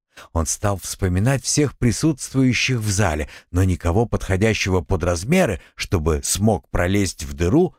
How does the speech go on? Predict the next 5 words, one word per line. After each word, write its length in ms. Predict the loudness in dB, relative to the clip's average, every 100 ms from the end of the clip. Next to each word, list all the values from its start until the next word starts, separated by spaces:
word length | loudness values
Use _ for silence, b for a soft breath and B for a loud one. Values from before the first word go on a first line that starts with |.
| -6
не 180 | -2
вспомнил. 680 | -2 -4 -4 -4 -6 -12 -14 _ _ _ _ _ _ _ _ B
«Вывод 500 | 0 4 4 2 -4
напрашивается 840 | -4 -2 -2 -2 -2 -2 -2 -4 -4
один», 560 | -4 -4 -2 -2 -4